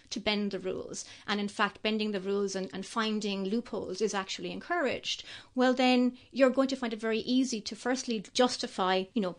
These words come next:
bending the rules, and then it's a short step from bending the rules to breaking them.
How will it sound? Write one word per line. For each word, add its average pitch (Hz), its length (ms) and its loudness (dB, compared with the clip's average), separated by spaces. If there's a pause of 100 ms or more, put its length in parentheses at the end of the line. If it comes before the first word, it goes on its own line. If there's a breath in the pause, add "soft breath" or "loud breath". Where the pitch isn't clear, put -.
(120)
bending 254 320 10
the 202 80 2
rules, 180 360 0
and 208 140 -2
then 220 80 0
it's 220 100 -4
a 220 40 -2
short 240 320 0
step - 260 -8
from 196 160 -4
bending 214 280 0
the 190 80 -4
rules 180 240 -6
to 196 100 -8
breaking 185 400 -6
them. - 200 -12